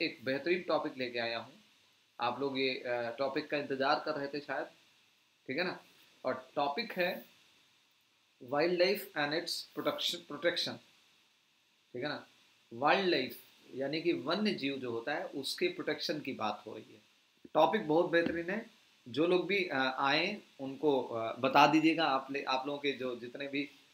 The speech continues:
फ्रेंड्स हैं, उनको बता दीजिएगा, बहुत अच्छा टॉपिक आज मैं कराने जा रहा हूँ, ठीक है? Wildlife and its protection, वन्य जीव, यानी कि इसका टॉपिक का नाम होता है वन्य जीव और उसका संरक्षण।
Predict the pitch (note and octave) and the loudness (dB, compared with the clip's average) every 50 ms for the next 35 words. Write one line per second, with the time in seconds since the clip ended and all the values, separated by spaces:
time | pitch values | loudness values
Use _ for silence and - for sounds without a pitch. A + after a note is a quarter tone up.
0 | _ _ - - E3+ F3+ F#3 F3 F3+ - - - - - - C3 C3+ C3 D#3 D3+ | _ _ 0 2 2 2 2 0 -2 -4 -6 -8 -8 -10 -10 -10 -4 -2 0 0
1 | C#3 C3+ - C#3 C3+ C3+ C#3 C3+ C#3+ D3 D3+ E3 D3+ D3+ - A2+ B2+ C#3 C#3 D3 | 0 0 0 0 -2 -2 -4 -6 -8 -6 -6 -6 -6 -8 -6 -2 -2 0 0 -2
2 | C#3 - - C#3+ - C3 B2 - - C3+ - - C3 B2+ B2+ B2 B2 B2+ C3 B2+ | -2 -4 -4 -4 -2 -2 -4 -4 -4 -8 -8 -4 -2 -2 -2 -2 -2 -6 -6 -4
3 | - A#2+ A#2+ A#2+ B2 B2 B2 B2+ B2 B2 C3 D3+ G#3+ - - _ _ _ _ _ | -4 -2 -2 -4 -6 -6 -8 -8 -6 -6 -6 -6 -8 -12 -16 _ _ _ _ _
4 | _ - - D#3+ F#3 D#3+ C3 - - - - _ _ _ - B2+ B2 C#3+ E3+ G3 | _ -8 -2 0 2 2 0 0 -6 -12 -20 _ _ _ -8 0 2 4 4 4
5 | F#3+ F#3 G3 G#3 G#3+ G#3 - - - - C#3+ C#3 C#3+ D3+ D#3 - - - - D#3+ | 4 4 4 4 2 0 -4 -10 -10 -6 -6 -2 -2 -2 -4 -4 -6 -6 -6 -4
6 | D3+ D3+ C3+ - - - A#2+ G#2+ - - _ _ _ _ _ _ _ _ _ _ | -4 -2 -2 -2 -4 -6 -8 -10 -14 -18 _ _ _ _ _ _ _ _ _ _
7 | _ _ _ _ _ - B2+ C#3+ E3 F#3 G3 G3+ F3+ D#3 E3+ F3+ G3 G3 F3+ C3 | _ _ _ _ _ -4 0 0 0 2 2 0 0 2 2 2 2 0 -4 -6
8 | B2+ C3+ D3 D3+ D3+ D3+ C#3+ - - D#3+ D3+ D3 - - C3+ C3+ C#3 E3 D#3+ - | -6 -4 -4 -2 -2 -2 -4 -2 0 0 0 0 0 0 -2 -2 -2 -4 -6 -4
9 | D#3+ D3+ C#3+ C#3+ C#3+ C#3+ C#3+ C#3+ C#3 - D3 D3 C#3+ B2 A#2 B2 C#3 D3+ D#3 D#3+ | -4 -2 -2 -2 -4 -6 -8 -10 -10 -10 -8 -8 -10 -10 -8 -8 -8 -6 -6 -6
10 | D#3 C#3+ D3+ D3+ E3+ G3+ A3 G#3+ - - - _ _ _ _ _ _ _ - A#2+ | -6 -4 -4 -2 -2 -2 -4 -8 -12 -18 -20 _ _ _ _ _ _ _ -4 -2
11 | A#2+ A#2+ A#2 A2+ - - - C3+ - - - C#3+ C3+ C3 - - - - - - | -2 0 -2 -2 -6 -8 -6 -4 -4 -2 0 0 0 -2 -2 -4 -8 -8 -6 -6
12 | - - D3+ C3+ C3+ D3 D3 - - - D3 A#2+ | -4 -4 -4 -4 -4 -6 -4 -4 -4 -2 -2 -4